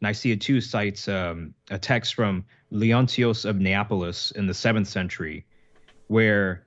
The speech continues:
if I remember properly, uh, he mentions how, you know, when you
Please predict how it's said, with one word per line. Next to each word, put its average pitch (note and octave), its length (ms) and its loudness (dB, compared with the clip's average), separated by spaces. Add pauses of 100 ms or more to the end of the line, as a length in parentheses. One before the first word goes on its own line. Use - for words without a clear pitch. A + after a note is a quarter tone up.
(260)
if G2+ 120 -6
I G#2 100 2
remember G2+ 420 0
properly, G2 680 -2 (480)
uh, F#2+ 220 2
he F3 220 4
mentions G#2+ 500 4
how, F#2+ 480 0
you A2 120 0
know, A2+ 100 4
when A2+ 180 4
you D3 360 6